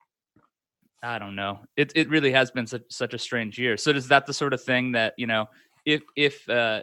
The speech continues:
if you're, uh, if you're angry or you're, you're bothered, is there a good chance that, you know,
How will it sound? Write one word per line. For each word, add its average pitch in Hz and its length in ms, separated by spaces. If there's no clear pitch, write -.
if 117 240
you're, 120 540
uh, 104 280
if 110 160
you're 120 200
angry 120 500
or 110 240
you're, 104 400
you're 110 160
bothered, 113 400
is 107 80
there 113 180
a 107 60
good 113 160
chance 113 400
that, 107 220
you 113 140
know, 95 140